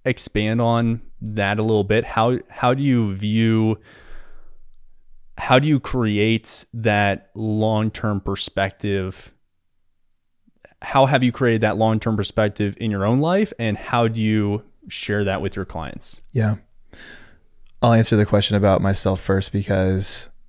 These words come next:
Speaker 2: I think I had to learn this somewhat the hard way, not the hardest way, but a decently hard way. The first time that I committed to losing body fat in a systematic way was in one of Steve Cook's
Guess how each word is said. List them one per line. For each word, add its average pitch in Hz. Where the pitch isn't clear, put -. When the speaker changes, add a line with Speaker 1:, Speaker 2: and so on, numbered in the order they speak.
Speaker 2:
I 107
think 107
I 104
had 98
to 98
learn 95
this 98
somewhat 131
the 135
hard 117
way, 170
not 110
the 101
hardest 98
way, 92
but 92
a 95
decently 98
hard 92
way. 92
The 117
first -
time 104
that 101
I 98
committed 101
to 101
losing 95
body 92
fat 90
in 98
a 95
systematic 92
way 92
was 92
in 95
one 98
of 95
Steve 110
Cook's -